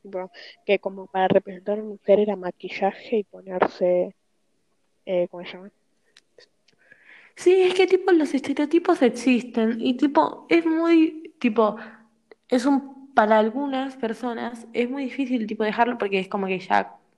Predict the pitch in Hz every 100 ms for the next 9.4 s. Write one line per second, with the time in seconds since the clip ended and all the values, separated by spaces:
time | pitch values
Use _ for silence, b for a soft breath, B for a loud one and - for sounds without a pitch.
0 | _ - 208 202 214 220 214 185 180 -
1 | 202 196 190 202 202 202 180 185 190 208
2 | B B B B 202 196 _ - 208 208
3 | 202 202 202 196 202 196 - 208 294 277
4 | 262 - 190 226 214 208 208 208 190 185
5 | 196 196 196 202 196 196 214 - 202 190
6 | 196 190 185 - _ _ _ - - 202
7 | 220 226 - _ _ _ _ _ _ -
8 | 233 226 - 254 - 208 190 170 165 175
9 | - 202 196 71